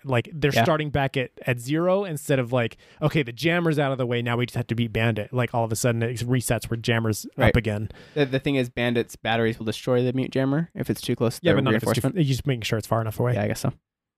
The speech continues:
Speaker 2: But then it, it's possible they could put something down that would
Speaker 1: Yeah.
Speaker 2: detonate, but it'd be,
Speaker 1: You
Speaker 2: yeah.
Speaker 1: just, yeah, you'd, you'd have to, like, practice it to get the
Speaker 2: Right.
Speaker 1: distancing right and everything, but
Speaker 2: Right, right, right.
Speaker 1: that would be very interesting. Let's, let's try that.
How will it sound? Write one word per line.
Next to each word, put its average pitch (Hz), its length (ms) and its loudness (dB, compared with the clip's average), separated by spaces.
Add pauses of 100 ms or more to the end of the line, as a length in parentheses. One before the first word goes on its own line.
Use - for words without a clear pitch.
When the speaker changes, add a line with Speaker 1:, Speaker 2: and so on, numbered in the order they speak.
(100)
Speaker 2:
But 117 140 0
then 113 120 2
it, - 200 -2
it's 104 160 0
possible 110 420 -2
they 98 100 2
could - 160 -8
put - 140 -4
something 110 240 -4
down 98 260 2
that 87 120 -2
would 98 260 -2 (920)
Speaker 1:
Yeah. 151 120 4
Speaker 2:
detonate, 117 260 -2
but - 140 0
it'd 95 160 0
be, 92 120 0
Speaker 1:
You 98 120 -4
Speaker 2:
yeah. - 120 6
Speaker 1:
just, 127 100 -2
yeah, 139 280 -2
you'd, 156 140 -2
you'd 185 160 4
have 170 100 0
to, 151 100 -2
like, 127 180 -2 (500)
practice 117 300 0
it 110 80 -2
to 113 80 0
get 104 240 0
the 104 180 2 (100)
Speaker 2:
Right. - 120 2
Speaker 1:
distancing 98 360 -2
right 98 120 -2
and 104 80 -2
everything, 101 320 -4
but 104 140 -4 (680)
Speaker 2:
Right, 113 100 -4
right, - 100 -2
right. - 140 0 (400)
Speaker 1:
that 160 100 -2
would 175 100 0
be 170 80 2
very 151 200 2
interesting. 120 300 -4
Let's, - 300 0
let's 135 140 0
try 123 180 0
that. 104 180 0